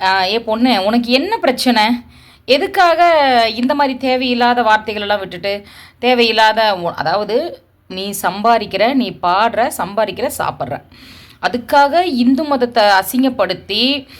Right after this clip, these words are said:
இந்து தெய்வங்களை கேவலப்படுத்தி, அவங்களுடைய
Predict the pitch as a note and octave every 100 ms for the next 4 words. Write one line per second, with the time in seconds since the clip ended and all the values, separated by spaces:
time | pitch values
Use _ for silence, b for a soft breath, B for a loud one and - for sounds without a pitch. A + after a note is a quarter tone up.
0 | B B A#3+ B3 C4+ D#4 A3+ B3 C4 B3+
1 | A#3 G#3 - A3 A#3+ B3 A#3+ G3 F#3 F3+
2 | G#3 B3+ C#4+ - B B B G3 A3 D4
3 | D4 C#4 B3+ A#3